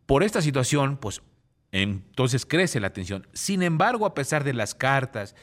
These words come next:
de lo que estaba sucediendo, de los insultos, de las historias de Hertz, todavía no veían el pueblo estadounidense como una favorable irse a la guerra.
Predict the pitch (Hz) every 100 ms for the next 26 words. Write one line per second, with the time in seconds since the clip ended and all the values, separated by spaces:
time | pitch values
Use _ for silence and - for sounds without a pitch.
0 | - _ 87 95 98 90 - 120 135 -
1 | - 95 110 123 131 120 101 90 90 -
2 | 95 - 131 147 147 - 110 95 95 92
3 | 87 - - 104 - - 139 185 180 139
4 | 95 87 104 113 - - - - - -
5 | 160 165 175 170 151 135 156 156 139 160
6 | 175 131 117 - 107 95 123 123 120 117
7 | 104 104 110 107 113 - 104 113 123 123
8 | - - - 117 107 110 151 117 110 98
9 | 98 85 80 85 73